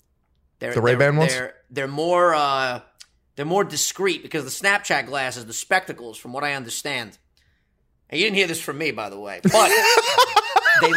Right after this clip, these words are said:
Speaker 1: light up. They have a
Speaker 2: Yep.
Speaker 1: light up ring when you're filming. I'm pretty sure the Ray-Bans are discreet and automatically right to your phone,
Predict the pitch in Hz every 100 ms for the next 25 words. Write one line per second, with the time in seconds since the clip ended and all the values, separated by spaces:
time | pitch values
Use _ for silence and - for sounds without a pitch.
0 | - 208 214 202 185 - - _ - 170
1 | 180 170 160 185 196 151 147 185 202 160
2 | 156 151 135 170 170 196 220 214 - 139
3 | 151 139 214 226 - 233 185 156 170 180
4 | 208 214 170 147 131 - - 175 202 156
5 | 160 170 170 175 170 156 143 - - -
6 | - 135 143 185 185 180 151 165 151 113